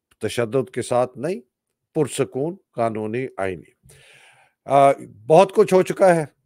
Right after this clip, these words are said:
पिछले अड़तालीस घंटे में और, अ, बहुत कुछ नहीं भी हुआ। तो जो कुछ हुआ और जो नहीं भी हुआ, उन स-, दोनों बातों पे, अ, मैंने दावत दी है जनाब हमारे बहुत ही हरदिल अजीज जनाब शाहीन से भाई साहब।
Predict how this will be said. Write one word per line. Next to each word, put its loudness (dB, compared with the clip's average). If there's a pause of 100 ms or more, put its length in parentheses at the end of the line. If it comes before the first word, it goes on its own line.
(160)
पिछले -6
अड़तालीस -6
घंटे -12
में -16 (340)
और, 0
अ, -6 (540)
बहुत -2
कुछ -6
नहीं -4
भी -8
हुआ। -10 (760)
तो -4
जो 0
कुछ -2
हुआ 4
और 6
जो -6
नहीं -4
भी -10
हुआ, -2
उन -10
स-, -16
दोनों -2 (160)
बातों -4
पे, -8
अ, -10
मैंने -6
दावत -6
दी -14
है -10
जनाब -8 (160)
हमारे -6
बहुत -4
ही -14 (140)
हरदिल -12
अजीज -20
जनाब -10
शाहीन -12
से -16
भाई -12
साहब। -16